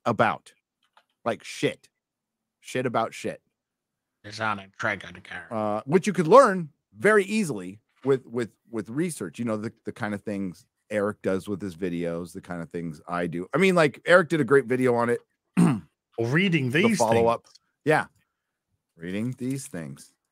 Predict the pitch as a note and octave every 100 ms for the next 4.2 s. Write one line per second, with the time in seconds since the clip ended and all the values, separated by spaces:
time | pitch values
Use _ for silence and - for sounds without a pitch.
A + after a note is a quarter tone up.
0 | - F#3+ F#3 - _ _ _ _ _ _
1 | - C#3+ C#3+ C#3+ C3 A#2 G#2+ _ _ _
2 | C3+ D3 D3+ D3+ F3 D#3 C3+ C#3 C3+ C3
3 | B2 A#2 G2+ A2 - B2 A#2 A#2+ A#2 G#2+
4 | G2+ -